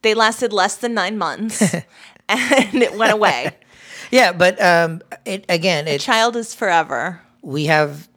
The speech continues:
Speaker 2: both your dick disqualifier and your app of choice are totally the opposite against, which is good 'cause we have essentially the same dick disqualifier, just like the other side of the coin. Because for me, it's not necessarily that I want somebody that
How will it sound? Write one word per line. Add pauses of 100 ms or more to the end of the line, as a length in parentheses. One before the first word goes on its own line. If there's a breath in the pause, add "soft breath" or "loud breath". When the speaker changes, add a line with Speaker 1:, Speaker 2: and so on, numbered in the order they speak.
(160)
Speaker 2:
both
your
dick
disqualifier
and
your
app
of
choice
are
totally
the
opposite
against,
which
is
good
'cause (360 loud breath)
we
have (140)
essentially
the
same
dick
disqualifier,
just
like (100)
the
other
side
of
the
coin.
Because
for
me, (400 loud breath)
it's
not
necessarily
that
I
want
somebody
that